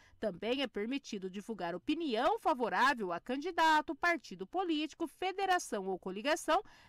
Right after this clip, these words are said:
desde que não seja matéria paga. E ficam proibidos, nesse período de campanha eleitoral, a realização de showmícios ou eventos assemelhados, presencial ou transmitido pela internet,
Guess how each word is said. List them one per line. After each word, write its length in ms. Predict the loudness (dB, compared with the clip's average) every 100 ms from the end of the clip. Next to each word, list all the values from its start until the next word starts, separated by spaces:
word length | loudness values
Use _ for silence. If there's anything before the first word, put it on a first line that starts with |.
| _
desde 340 | 0 2 0
que 100 | -2
não 200 | 0 0
seja 400 | 0 0 0 0
matéria 480 | 0 0 0 0 0
paga. 580 | 2 4 6 4 0 -8 _ -14
E 140 | -8 -8
ficam 580 | -6 0 0 2 0 0
proibidos, 880 | 0 4 4 2 -2 -2 -2 -4
nesse 260 | -4 -6 -4
período 480 | -4 -4 -2 -2 -2
de 140 | -4
campanha 480 | -6 -6 -4 -4 -4
eleitoral, 640 | -2 -2 2 4 6 4 0 -8
a 280 | 0 2 4
realização 580 | 4 2 -2 -2 -6 -8
de 140 | -8
showmícios 800 | -6 2 2 4 2 2 0 -4
ou 380 | -4 6 8 8 6
eventos 560 | 0 0 0 0 -2 -2
assemelhados, 1040 | -2 0 0 2 4 4 4 2 -6 -12 _
presencial 960 | -2 0 -2 -4 -6 -8 -2 4 4 4
ou 160 | 0
transmitido 880 | -2 -2 -2 -4 -6 -6 -2 -2 -2
pela 280 | -6 -4 -4
internet, 680 | -2 0 0 2 2 0